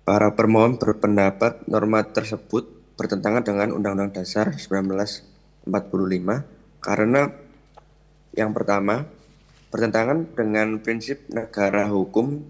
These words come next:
dan supremasi sipil. Pasal satu ayat tiga Undang-Undang Dasar sembilan belas empat puluh lima sebab berpotensi mengaburkan batas antara ranah militer dan sipil. Yang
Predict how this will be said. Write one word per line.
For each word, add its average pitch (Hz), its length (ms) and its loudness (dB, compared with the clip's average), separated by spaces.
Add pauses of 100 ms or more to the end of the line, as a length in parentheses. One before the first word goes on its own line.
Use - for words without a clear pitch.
(140)
dan 113 160 2
supremasi 113 480 -2
sipil. 104 480 0 (640)
Pasal 110 320 0
satu 107 240 2
ayat 101 240 2
tiga 104 400 -2
Undang-Undang 98 400 -2
Dasar 107 240 -2
sembilan 95 240 -6
belas 101 240 0
empat - 160 -2
puluh 95 160 0
lima 101 240 2 (320)
sebab 120 320 2
berpotensi 107 720 2
mengaburkan 117 640 -2
batas 98 560 -4 (480)
antara 110 480 0
ranah 110 320 -2
militer 110 400 -4
dan 98 240 -4
sipil. 92 560 -2 (1500)
Yang 113 160 6